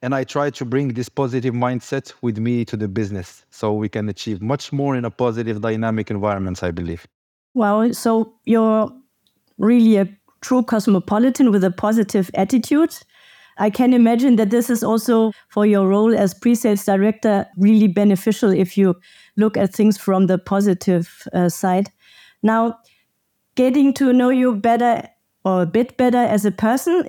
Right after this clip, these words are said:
Speaker 2: uh, it would be great for our listeners to learn more about Inetum Business Solutions, of course. Can you explain to us what your company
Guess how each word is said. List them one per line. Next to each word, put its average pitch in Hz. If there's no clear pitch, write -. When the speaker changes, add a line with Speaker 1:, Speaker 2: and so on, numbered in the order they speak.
Speaker 2:
uh, 233
it 226
would 247
be 226
great 233
for 302
our 247
listeners 240
to 226
learn 226
more 214
about 202
Inetum 208
Business 202
Solutions, 190
of -
course. 170
Can 247
you 254
explain 240
to 240
us 226
what 214
your 220
company 208